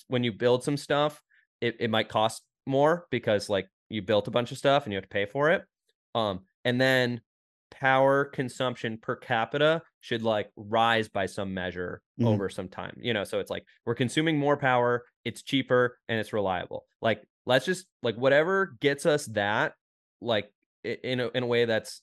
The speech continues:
Speaker 1: and, and I think we, you know, there's probably a bunch of different solutions that could get us that way, but anything that doesn't meet those criteria, I'm not interested in. And connecting to Oklahoma has nothing to do with any of that.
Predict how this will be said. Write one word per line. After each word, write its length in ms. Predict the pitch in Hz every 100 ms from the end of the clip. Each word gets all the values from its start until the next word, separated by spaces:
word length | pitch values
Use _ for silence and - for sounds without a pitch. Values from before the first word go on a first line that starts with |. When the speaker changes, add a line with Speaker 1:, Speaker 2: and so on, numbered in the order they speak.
| -
Speaker 1:
and, 140 | 123 131
and 100 | 131
I 80 | 131
think 220 | 143 123
we, 140 | 107 _ _ -
you 160 | 113 123
know, 100 | 107
there's 160 | 113
probably 300 | - 139 131
a 180 | 113 120
bunch 260 | 107 110 120
of 60 |
different 280 | 117 110 -
solutions 540 | 110 101 101 120 113
that 180 | 98 90
could 160 | 98 90
get 180 | 95 110
us 300 | 147 - - _ _ -
that 180 | 151 156
way, 160 | 185
but 180 | 156 185
anything 340 | 139 160 180 175
that 120 | 139
doesn't 220 | 131 123
meet 220 | 117 117
those 220 | 117 113 113
criteria, 720 | 120 104 - 104 104 120 131 _ _ -
I'm 100 | 123
not 220 | 127 -
interested 420 | 107 - - 101
in. 180 | 95 90 - -
And 120 | 117
connecting 400 | 135 135 160 143
to 140 | 139 120
Oklahoma 420 | 117 113 113 101
has 160 | 95
nothing 300 | 110 110 107
to 40 | 98
do 120 | 90
with 100 | 90
any 200 | - 104
of 80 | -
that. 200 | -